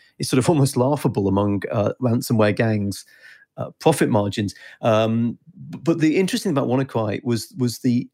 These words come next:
efforts that the hackers made to launder the money. You could see, because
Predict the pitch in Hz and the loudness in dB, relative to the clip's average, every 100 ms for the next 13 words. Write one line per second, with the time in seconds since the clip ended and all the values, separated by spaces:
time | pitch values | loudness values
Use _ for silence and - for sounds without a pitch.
0 | - 151 - 160 - - 120 107 120 113 | -4 -2 0 -2 -2 -8 -6 -6 -4 -4
1 | 104 113 113 107 - - 104 110 107 101 | 0 0 2 0 -2 -2 2 2 0 0
2 | 104 104 95 104 113 120 - - 175 139 | 0 2 2 0 0 -4 -6 -4 -2 -2
3 | 90 110 135 110 110 - | -2 -4 -2 -2 -4 -6